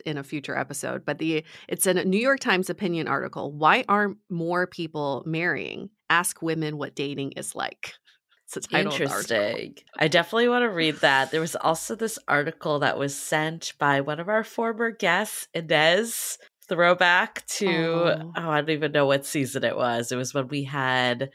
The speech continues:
Speaker 2: Inez is in her seventies and her best friend Amanda was in her thirties. And we talked about, like, dating at different life stages. And she sent me this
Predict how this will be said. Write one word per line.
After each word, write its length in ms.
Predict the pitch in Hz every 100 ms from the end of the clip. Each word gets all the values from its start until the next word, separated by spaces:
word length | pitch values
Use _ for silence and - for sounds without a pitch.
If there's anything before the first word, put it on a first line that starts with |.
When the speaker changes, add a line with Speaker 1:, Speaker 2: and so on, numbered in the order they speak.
| _
Speaker 2:
Inez 380 | 165 160 160 151
is 140 | 143
in 80 | 147
her 160 | 143 139
seventies 840 | - 143 139 131 127 113 113 117
and 120 | - 135
her 140 | 135
best 340 | 120 131 -
friend 320 | - 135 131 123
Amanda 640 | 127 131 143 135 113 117
was 180 | 120 113
in 100 | 113
her 120 | 120
thirties. 520 | - 131 127 113 113 123
And 80 |
we 80 | 117
talked 300 | - 120 117
about, 260 | 123 110 -
like, 180 | 120 -
dating 540 | 120 117 113 113 113 120
at 140 | -
different 320 | 117 110 107
life 240 | 113 120 -
stages. 840 | - 101 104 101 - - - - - - _
And 240 | 156 151 143
she 160 | -
sent 220 | 190 202 -
me 80 | 202
this 200 | 214